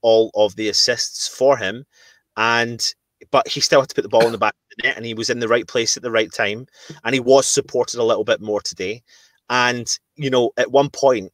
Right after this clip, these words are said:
he was actually flicking the ball with the back of his heel. He was doing a couple of Rabonas,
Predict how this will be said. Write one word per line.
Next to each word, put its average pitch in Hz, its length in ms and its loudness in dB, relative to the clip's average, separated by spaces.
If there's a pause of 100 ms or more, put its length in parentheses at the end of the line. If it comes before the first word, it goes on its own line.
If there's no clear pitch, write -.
(120)
he 120 120 -14
was 117 120 -6
actually 113 500 -2 (800)
flicking 127 460 -4
the 123 80 -4
ball 120 320 4
with 110 100 -4
the 107 60 -10
back 110 260 -2
of 104 80 -10
his 101 240 -2 (260)
heel. 120 600 -2
He 110 80 -6
was 101 100 -10
doing 110 120 -2
a - 40 -6
couple 131 240 0
of 117 80 2
Rabonas, 117 800 2